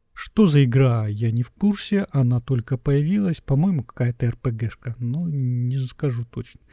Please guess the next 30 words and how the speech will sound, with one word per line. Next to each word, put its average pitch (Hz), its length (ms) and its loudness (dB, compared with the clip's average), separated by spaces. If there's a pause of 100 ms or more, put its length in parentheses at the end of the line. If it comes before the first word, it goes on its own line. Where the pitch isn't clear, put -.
(260)
Да, 143 360 4
судя 147 340 0
по 143 120 -2
вот 139 200 -2
этому 156 220 0
окошку, - 520 -2
это 139 220 -4
Р 127 100 -2
П 147 140 -2
Г-шка. 175 420 -2 (1120)
Вот, 113 260 -8
нужно 123 300 -2
создать 131 500 0
своего 113 420 -6
персонажа. 165 680 -2 (1120)
М, 110 720 -8
ну, 151 260 -10
давай, 202 240 -6
мужичок, 131 560 -8 (500)
что - 300 -14
мы 120 160 -6
из - 100 -14
тебя 139 260 -14
сделаем? 139 460 -14 (3000)
Че-то - 340 -6
выбираю, 160 520 -2
в 135 40 0
общем, 131 260 -4
от 127 140 -4
фонаря. 170 500 -2